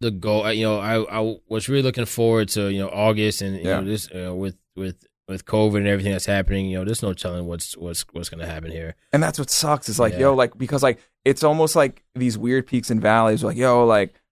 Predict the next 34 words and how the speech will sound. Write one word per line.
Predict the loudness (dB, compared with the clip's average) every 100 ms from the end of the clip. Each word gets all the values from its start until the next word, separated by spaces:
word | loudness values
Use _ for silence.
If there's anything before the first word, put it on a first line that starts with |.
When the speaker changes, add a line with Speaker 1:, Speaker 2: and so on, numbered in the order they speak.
| _ _ 0
Speaker 2:
all | 4
right, |
I | 6
wanna | 4
train, | 4 2
I | 4
wanna | 2
train, | 2 2
and | 2
then, | 4 2
like, | 0 0
it |
gets | 0 -2
shut | 0 0
Speaker 1:
Yeah. | 2
Speaker 2:
down. | 2 2 0
It's | 0
like, | 0
and | 2
that's | 2 2
Speaker 1:
Yeah. |
Speaker 2:
why | 2
we | 2
built | 2 2 4
that | 2
little | 4 4 4
home | 2 0 0
gym, | 0 2 2 0
Speaker 1:
Yeah. | 0
Speaker 2:
you | 2
know, | 2
'cause | 2 -2
it's | 2
like, | 2 2